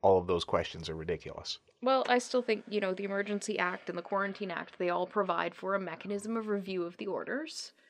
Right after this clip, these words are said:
Speaker 2: And we have confidence in our justice system that the judiciary is a check on the power of the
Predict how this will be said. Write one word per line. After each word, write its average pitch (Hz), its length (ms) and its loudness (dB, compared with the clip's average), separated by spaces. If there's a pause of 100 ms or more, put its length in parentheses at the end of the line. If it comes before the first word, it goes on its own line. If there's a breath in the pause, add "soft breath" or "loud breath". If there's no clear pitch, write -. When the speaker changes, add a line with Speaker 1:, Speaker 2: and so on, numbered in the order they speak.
(300 soft breath)
Speaker 2:
And 185 380 0 (280)
we 226 200 2
have 220 180 6
confidence 254 560 4
in 277 60 0
our 285 100 4
justice 208 400 -4
system 202 440 -4
that 180 140 -8
the 185 80 0
judiciary 233 600 -2
is 226 80 -4
a 226 60 -4
check 208 280 -2
on 202 80 -2
the 190 80 -4
power 185 480 2
of 190 220 -6
the 196 320 -6